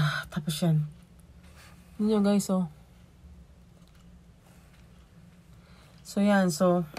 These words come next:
ang ganda. Ang ganda ng chisel. So, inuubos ko lang ito. Kasi, pwede pa siyang gamitin. Kumbaga, two thousand twenty-two pa siya yung, ano, yung expiration niya. Yay!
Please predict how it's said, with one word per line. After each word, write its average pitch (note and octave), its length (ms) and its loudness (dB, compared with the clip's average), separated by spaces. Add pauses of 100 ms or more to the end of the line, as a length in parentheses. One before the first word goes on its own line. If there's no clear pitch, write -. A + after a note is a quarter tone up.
(840)
ang F3+ 160 2
ganda. F3 320 4
Ang D#3+ 160 4
ganda E3+ 160 2
ng F3+ 160 2
chisel. E3 320 0 (320)
So, - 160 2
inuubos B3 480 2
ko B3 80 6
lang A3 240 8
ito. G3+ 400 2 (640)
Kasi, F#3+ 480 0 (1400)
pwede G3 160 0
pa G3 80 -2
siyang G3 240 0
gamitin. D#3+ 640 2
Kumbaga, D3 400 -2
two D#3+ 80 -2
thousand D#3+ 400 -2
twenty-two D#3 320 0
pa E3 160 -4
siya D#3+ 160 -6
yung, D3+ 240 -2
ano, D3 240 -2
yung C#3+ 240 -8
expiration D3 800 -2
niya. C#3+ 160 -6 (3000)
Yay! F#3 960 0